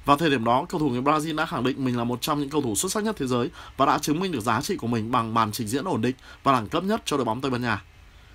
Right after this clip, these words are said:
Tuy nhiên, trong thời gian gần đây, ngày càng xuất hiện nhiều hơn những đồn đoán cho rằng Real Madrid muốn bán tiền đạo hai mươi ba tuổi để giải phóng quỹ lương,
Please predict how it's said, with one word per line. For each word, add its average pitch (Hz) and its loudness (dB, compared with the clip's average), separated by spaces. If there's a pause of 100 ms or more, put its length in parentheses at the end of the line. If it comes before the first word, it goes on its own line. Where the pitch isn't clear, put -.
(280)
Tuy 196 4
nhiên, 202 4
trong 180 -2
thời 170 2
gian 160 0
gần 139 -2
đây, 139 2
ngày 131 -2
càng 135 0
xuất 190 -4
hiện 156 0
nhiều 127 2
hơn 160 0
những 151 -4
đồn 160 2
đoán 123 2
cho 156 -4
rằng 123 0 (420)
Real 175 4
Madrid 190 2 (140)
muốn 151 0
bán 147 4
tiền 175 -4
đạo 131 2
hai 151 0
mươi 156 -2
ba 143 2
tuổi 117 2 (120)
để 113 0
giải 98 -2
phóng 113 -6
quỹ 147 0
lương, 160 0